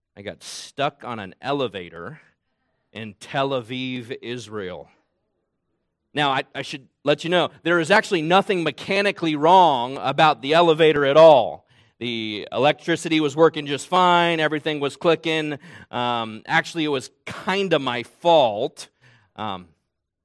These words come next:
all right. It was totally <laughs> my fault.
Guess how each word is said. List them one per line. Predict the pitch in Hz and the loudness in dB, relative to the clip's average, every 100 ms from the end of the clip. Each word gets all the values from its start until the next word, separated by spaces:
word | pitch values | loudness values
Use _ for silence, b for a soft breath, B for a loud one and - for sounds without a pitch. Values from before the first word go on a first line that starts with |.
| _ | _
all | - | -12
right. | 101 - b b | -10 -12 b b
It | |
was | 147 - | -10 -10
totally | - 208 220 226 190 160 147 - - B | -2 8 10 10 8 4 0 -6 -12 B
<laughs> | B | B
my | 139 139 | -2 -2
fault. | 151 190 185 180 151 170 214 - | -2 4 6 8 8 6 2 -8